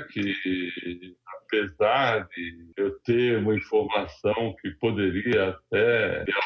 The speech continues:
algum prejuízo, porque a área um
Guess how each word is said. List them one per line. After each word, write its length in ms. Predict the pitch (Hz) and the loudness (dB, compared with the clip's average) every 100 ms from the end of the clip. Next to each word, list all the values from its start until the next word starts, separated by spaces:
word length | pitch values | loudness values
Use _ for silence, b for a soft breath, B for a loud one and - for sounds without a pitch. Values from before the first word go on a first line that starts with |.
| - | -4
algum 220 | 107 98 | -6 -4
prejuízo, 880 | 101 101 90 92 95 123 143 98 90 | 0 0 0 0 2 4 2 0 -6
porque 600 | - 80 - 92 90 87 85 - | -8 -10 -2 2 2 2 -2 -4
a 220 | 85 104 | 0 2
área 400 | 120 113 110 113 | 4 4 4 4
um 440 | 123 131 107 92 | 4 4 2 -2